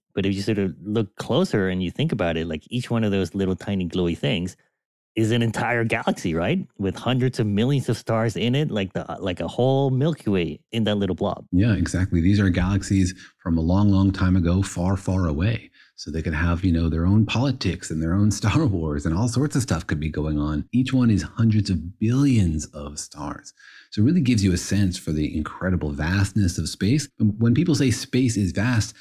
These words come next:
Speaker 2: they're suggesting it's empty. But, you know, it's vast, but it's also chock full of galaxies. It's just incredible how many of these things there are. There really is, like, no blank sky out there. There were some regions in space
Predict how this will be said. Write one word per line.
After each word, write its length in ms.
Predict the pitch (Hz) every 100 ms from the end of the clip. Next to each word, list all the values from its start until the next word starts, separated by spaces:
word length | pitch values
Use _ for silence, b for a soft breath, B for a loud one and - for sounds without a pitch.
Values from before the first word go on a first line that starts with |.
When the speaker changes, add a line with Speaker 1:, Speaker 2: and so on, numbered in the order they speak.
| B B
Speaker 2:
they're 100 | 107
suggesting 520 | 95 104 110 - 107
it's 160 | 90 -
empty. 420 | 110 113 78 - B B B
But, 140 | 92 113
you 60 |
know, 160 | 110 98
it's 160 | 101
vast, 300 | - 113 127
but 100 | -
it's 120 | 107 -
also 460 | - 139 107 95 - -
chock 400 | - 120 127 -
full 540 | - - 131 127 110 -
of 320 | 110 113 110
galaxies. 720 | 98 107 127 123 - 67 87
It's 80 | 95
just 220 | 92 113
incredible 580 | 104 95 113 104 90 87 _
how 240 | - 104
many 320 | 104 92 92
of 60 | 78
these 240 | 78 73
things 340 | - 71 71 - _ _
there 160 | 78 76 -
are. 280 | 73 67 - b b
There 100 | 95
really 340 | 117 156 113 104
is, 160 | 92 92
like, 260 | 82 82 b b -
no 260 | 87 90 87
blank 400 | - 82 90 87
sky 480 | - - 78 82 -
out 240 | 85 87
there. 280 | - - - _ B B B
There 80 | 113
were 80 |
some 320 | 120 147 113 92
regions 520 | 127 139 117 98 87
in 200 | 95 82
space 440 | - 85 85 82